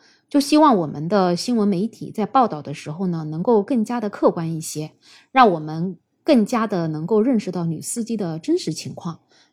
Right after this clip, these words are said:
逐渐消除这种对女司机的偏见。也希望在未来，女司机开了几年车，没有出过事儿，但在别人眼里依然是一个奇葩女司机的现象越来越少。更希望未来我们的报道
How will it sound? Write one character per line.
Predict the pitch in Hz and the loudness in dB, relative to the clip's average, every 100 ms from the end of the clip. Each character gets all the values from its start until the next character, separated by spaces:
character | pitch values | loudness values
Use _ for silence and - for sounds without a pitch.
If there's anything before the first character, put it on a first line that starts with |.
| _ | _
逐 | 202 | 2
渐 | 220 240 | 4 4
消 | 226 240 | 4 0
除 | 240 180 | 0 -4
这 | 180 220 | -4 -4
种 | 180 180 | -4 -2
对 | 233 | 0
女 | 196 | 0
司 | 160 - 220 | -2 -6 -4
机 | 233 | -4
的 | 196 151 | -4 -8
偏 | - 262 262 | -6 -2 -2
见。 | 269 214 - _ _ _ _ | -2 -6 -6 _ _ _ _
也 | 190 | -2
希 | 180 - | -2 0
望 | 233 226 190 | 2 2 2
在 | 180 196 165 | 0 0 2
未 | 208 | 2
来， | 175 156 165 | 0 -4 -6
女 | 180 175 | -2 -2
司 | - 226 | -4 -4
机 | 233 240 233 _ - | -2 -2 -6 _ -2
开 | - 302 | 4 6
了 | 247 | 4
几 | 180 | 0
年 | 170 170 | -2 -4
车， | - 254 240 208 | -2 0 2 2
没 | 247 | 4
有 | 226 | 4
出 | 196 285 | 2 0
过 | 277 | 2
事 | 240 - | 2 2
儿， | 202 - - _ - | -2 -4 -20 _ 2
但 | 277 | 4
在 | 277 | 6
别 | 240 214 | 4 4
人 | 254 240 | 4 2
眼 | 190 214 | 2 0
里 | 180 | -2
依 | - 311 | 2 4
然 | 262 208 | 6 4
是 | - 254 | 0 -2
一 | 202 | -2
个 | 214 180 | 0 -2
奇 | - - 240 | -2 -6 -6
葩 | 247 247 | -4 -2
女 | 220 - | -2 -4
司 | - 285 | -4 -2
机 | 277 | 0
的 | 247 | 0
现 | 202 214 180 | -2 -2 -4
象 | 185 160 - | -6 -10 -2
越 | 208 | 0
来 | 151 160 | 0 -2
越 | 175 | -2
少。 | 160 - - _ _ _ _ | -4 -8 -14 _ _ _ _
更 | - 220 | 4 4
希 | 214 220 | 6 4
望 | 214 190 | 4 4
未 | 190 | 2
来 | 175 | 2
我 | 180 | -2
们 | 151 | -4
的 | 175 | -6
报 | 180 214 175 | 0 0 0
道 | 156 | -6